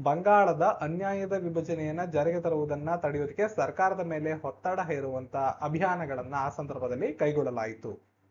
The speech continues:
ಆ, ಸಾವಿರದ ಒಂಬೈನೂರ ಐದು ಮತ್ತು ಸಾವಿರದ ಒಂಬೈನೂರ ಆರು ಮತ್ತು ಏಳರ ನಡುವೆ ಈ ವಿದ್ಯಮಾನಗಳು ಜಾರಿಗೆ ಬರ್ತವೆ. ಈ ಸಂದರ್ಭದಲ್ಲಿ ಗಾಂಧೀಜಿಯವರ, ಮಧ್ಯಮ ನಾಯಕರಲ್ಲಿ ಗಾಂಧೀಜಿಯವರ ಗುರುತಿಸಲ್ಪಟ್ಟ ಅವರ ರಾಜಕೀಯ ಮಾರ್ಗದರ್ಶಕರು ಅಥವಾ ರಾಜಕೀಯ ಗುರು ಅಂತ ಗುರುತಿಸಲಾಗುವ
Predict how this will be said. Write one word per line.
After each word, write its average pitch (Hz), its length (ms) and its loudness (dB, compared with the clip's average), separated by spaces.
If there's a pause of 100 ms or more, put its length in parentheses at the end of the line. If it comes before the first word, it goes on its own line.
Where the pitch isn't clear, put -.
(580)
ಆ, 180 260 8
ಸಾವಿರದ 190 380 4
ಒಂಬೈನೂರ 202 400 0
ಐದು 196 280 2
ಮತ್ತು 196 640 -2
ಸಾವಿರದ 175 280 0
ಒಂಬೈನೂರ 180 400 -2
ಆರು 165 340 2
ಮತ್ತು 170 180 -6
ಏಳರ 185 380 2
ನಡುವೆ 170 560 -4
ಈ 185 160 -4 (440)
ವಿದ್ಯಮಾನಗಳು 165 800 -2
ಜಾರಿಗೆ 151 340 4
ಬರ್ತವೆ. 165 540 0 (220)
ಈ 170 140 -2
ಸಂದರ್ಭದಲ್ಲಿ 190 800 0 (460)
ಗಾಂಧೀಜಿಯವರ, 190 840 4 (600)
ಮಧ್ಯಮ 160 420 4
ನಾಯಕರಲ್ಲಿ 190 540 2
ಗಾಂಧೀಜಿಯವರ 180 720 2 (240)
ಗುರುತಿಸಲ್ಪಟ್ಟ 170 720 0
ಅವರ 156 480 4
ರಾಜಕೀಯ 170 560 4
ಮಾರ್ಗದರ್ಶಕರು 170 720 2
ಅಥವಾ 165 220 2
ರಾಜಕೀಯ 151 440 4
ಗುರು 156 260 2
ಅಂತ 165 180 0
ಗುರುತಿಸಲಾಗುವ 143 840 0